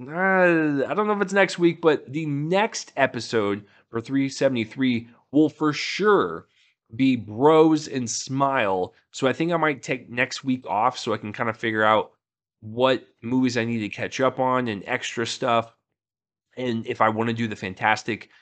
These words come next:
Fest, like, kind of online virtual, um, thing. So I'm gonna take next week off to kinda just figure out, like, what I'm gonna be doing for all of you. But I, so I'm gonna go and just say the episode three hundred seventy-three will be over Bros and Smile.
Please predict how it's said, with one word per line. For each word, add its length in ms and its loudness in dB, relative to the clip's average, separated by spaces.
Fest, 400 0
like, 260 -4
kind 160 -4
of 120 -4
online 480 0
virtual, 720 0
um, 600 0
thing. 500 0
So 320 6
I'm 140 2
gonna 100 4
take 200 0
next 240 -2
week 160 0
off 180 2
to 80 -8
kinda 260 -4
just 160 -6
figure 260 0
out, 200 4
like, 280 -4
what 260 -2
I'm 100 -4
gonna 100 -2
be 100 -8
doing 300 -4
for 160 -2
all 140 2
of 40 0
you. 320 -2
But 100 2
I, 160 0
so 180 0
I'm 160 4
gonna 260 2
go 220 0
and 100 0
just 140 -6
say 300 -4
the 360 -4
episode 440 -4
three 200 -4
hundred 280 -4
seventy-three 540 -6
will 160 -6
be 160 -8
over 260 -6
Bros 600 -2
and 160 -14
Smile. 720 0